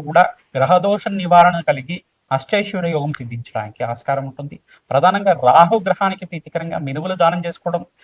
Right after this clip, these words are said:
ఈ యొక్క ఆవు నెయ్యినంతా కూడా దానం చేసుకోవడం, ప్రధానంగా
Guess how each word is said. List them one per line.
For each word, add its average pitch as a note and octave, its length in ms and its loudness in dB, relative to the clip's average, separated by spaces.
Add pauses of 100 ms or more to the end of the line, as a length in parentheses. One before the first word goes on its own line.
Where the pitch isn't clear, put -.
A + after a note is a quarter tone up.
(200)
ఈ D#3 40 -4
యొక్క D#3+ 220 0 (800)
ఆవు F#3 260 8
నెయ్యినంతా F#3 520 0
కూడా D#3 200 -6
దానం C3 260 -6
చేసుకోవడం, B2 360 -16 (340)
ప్రధానంగా F3+ 500 2